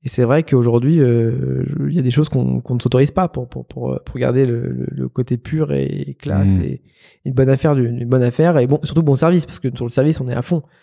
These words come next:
Speaker 1: Euh, le S A V est super bien, vous cassez vos lunettes, on vous les change gratuitement comme Amazon, enfin, euh, vous avez acheté à, à Lyon.
Speaker 2: T'as une assurance là-dessus, comment ça se passe ?
Speaker 1: Non, mais, euh, c'est du S A V, c'est
Speaker 2: Ouais.
Speaker 1: un geste commercial, hein, c'est-à-dire qu'à un moment donné, nous, ce qu'on se dit,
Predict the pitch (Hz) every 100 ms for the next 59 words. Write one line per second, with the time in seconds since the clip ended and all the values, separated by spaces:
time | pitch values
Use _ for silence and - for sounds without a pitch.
0 | _ _ _ - - 135 127 - 135 131
1 | 131 120 - 131 151 165 147 127 135 135
2 | 131 131 135 135 123 120 127 131 123 127
3 | 135 131 127 127 120 120 151 165 147 135
4 | - _ _ _ _ _ 139 123 123 131
5 | 131 135 147 135 135 131 139 151 156 123
6 | 98 92 123 175 - 151 196 139 95 -
7 | 87 - - - - 185 147 120 113 113
8 | - 139 - 123 151 90 90 117 127 139
9 | 185 180 147 135 131 - 120 120 139 185
10 | - - - 196 190 165 147 190 233